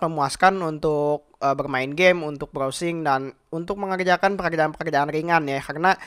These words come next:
spek laptopnya juga nggak terlalu bagus ya, itu ternyata memuaskan. Nah, saya juga ingin mencoba di P S ya kan. Saya pengen coba di P S, saya bikin aja gitu kan vi-, videonya bagaimana cara, eh, mengganti harddisk gitu. Setelah diganti harddisknya,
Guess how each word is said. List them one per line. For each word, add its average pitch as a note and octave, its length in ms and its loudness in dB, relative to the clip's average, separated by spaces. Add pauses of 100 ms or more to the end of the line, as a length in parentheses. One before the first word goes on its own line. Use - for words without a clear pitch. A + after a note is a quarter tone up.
(140)
spek - 260 -6
laptopnya D#3 380 -2
juga E3 160 0
nggak C#3 160 0
terlalu C3+ 480 -2
bagus D3 480 -2
ya, D#3+ 160 2
itu F#3 160 -10
ternyata E3+ 320 0
memuaskan. D#3 640 2 (160)
Nah, F3 80 0
saya E3+ 160 -2
juga G3+ 180 -4
ingin F#3+ 220 -2
mencoba E3 480 2
di F3 100 -4
P - 80 0 (220)
S - 160 -2
ya D3 80 0
kan. E3+ 240 2 (240)
Saya F3+ 180 -4
pengen E3+ 220 -4
coba D#3 240 0
di D#3+ 80 -6
P - 160 -4 (240)
S, - 180 -4
saya E3 140 4
bikin D3+ 320 -2
aja D#3+ 180 2
gitu F#3+ 240 0
kan F#3+ 220 0
vi-, F#3 100 -6
videonya D#3+ 540 -2
bagaimana D3+ 400 -2
cara, D3+ 400 2 (320)
eh, D3 240 4
mengganti D3+ 320 -2
harddisk D#3 500 -4
gitu. C#3 220 -4 (240)
Setelah E3 320 4
diganti D#3+ 320 2
harddisknya, D#3+ 640 2